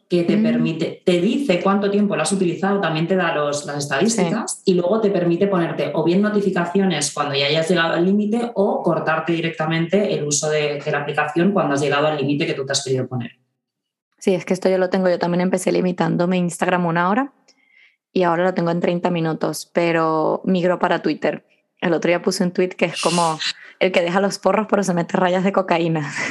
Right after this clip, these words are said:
Speaker 2: <laughs> Y entonces lo
Speaker 1: Coño,
Speaker 2: comento.
Speaker 1: Andrea, normalmente es al revés, tía. O sea, pasas de una droga más dura a una más blanda, ¿no?
Speaker 2: Pues
Speaker 1: Loquísima ella.
Speaker 2: yo también me he hecho dos detox de Instagram.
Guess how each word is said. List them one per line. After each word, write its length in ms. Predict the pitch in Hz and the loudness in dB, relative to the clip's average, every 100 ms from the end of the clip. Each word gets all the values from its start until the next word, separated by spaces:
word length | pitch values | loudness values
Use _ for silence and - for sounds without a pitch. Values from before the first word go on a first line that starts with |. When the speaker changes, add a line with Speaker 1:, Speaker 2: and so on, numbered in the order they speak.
| - - | -4 0
Speaker 2:
<laughs> 840 | 320 294 302 - 277 508 440 403 285 - - _ _ - - _ _ _ - - 415 - - | 2 2 0 0 2 2 0 0 0 -4 -18 _ _ -20 -20 _ _ _ -4 -4 -4 -4 0
Y 60 | |
entonces 360 | 262 240 226 269 | 2 2 2 2
lo 80 | 254 | 2
Speaker 1:
Coño, 240 | 254 220 | 2 2
Speaker 2:
comento. 220 | 202 208 | 2 2
Speaker 1:
Andrea, 60 | 392 185 - | 0 -2 -4
normalmente 560 | 233 240 214 196 202 214 | -2 0 0 0 2 0
es 60 | |
al 140 | 226 214 | 0 0
revés, 400 | 180 170 185 - | 0 0 -2 -2
tía. 200 | 180 165 | -2 -2
O 40 | |
sea, 400 | 165 160 151 143 - - - | -2 -2 -4 -6 -14 -20 -2
pasas 300 | 208 190 202 | 0 2 2
de 160 | 196 202 | 2 2
una 180 | 202 226 | 2 2
droga 240 | 208 196 | 2 2
más 220 | 214 196 | 2 2
dura 240 | 175 190 196 | 2 2 2
a 40 | |
una 140 | 202 190 | 0 0
más 260 | 175 165 | -2 -4
blanda, 420 | 180 180 185 - | -4 -2 -2 -4
¿no? 160 | 165 226 | -2 0
Speaker 2:
Pues 420 | 214 196 196 185 | 2 2 0 0
Speaker 1:
Loquísima 720 | 170 165 - 151 - 135 - | 0 0 -2 -4 -4 -6 -6
ella. 320 | - - - - | -6 -8 -8 -2
Speaker 2:
yo 180 | 202 196 | 0 2
también 460 | 208 214 226 240 - | 2 2 2 2 0
me 180 | 214 220 | 0 2
he 40 | |
hecho 260 | 233 311 311 | 2 0 2
dos 340 | 196 208 240 - | 2 2 0 -2
detox 580 | 208 220 196 269 - - | 0 0 0 -4 -4 0
de 280 | 180 170 | 0 2
Instagram. 540 | - 165 - - - | 0 0 -2 -4 -4